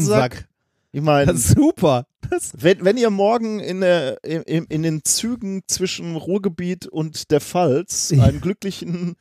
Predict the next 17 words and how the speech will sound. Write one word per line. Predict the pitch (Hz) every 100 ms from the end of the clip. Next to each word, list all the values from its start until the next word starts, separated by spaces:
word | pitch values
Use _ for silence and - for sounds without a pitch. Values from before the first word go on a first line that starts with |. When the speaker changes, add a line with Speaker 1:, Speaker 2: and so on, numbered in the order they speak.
| _
Speaker 2:
tätowierten | - 165 165 139 170
Speaker 1:
Gestern. | 156 170 135 104 - _ _ _ _ _ -
Speaker 2:
gestern | 127 123 160 - 170
Speaker 1:
Gestern. | 160 151 147 170
Speaker 2:
seht, | 165 -
genau, | 185 156 135
stimmt, | 135 156 160 127
Speaker 1:
Ja. | 127 117
Speaker 2:
ja, | 110
stimmt, | - 101 -
äh, | 104 101 101
äh, | - 113 104 -
veröffentlichen | - - 92 90
ja | 92
einen |
Tag | 92 95
später. | - 95 - 90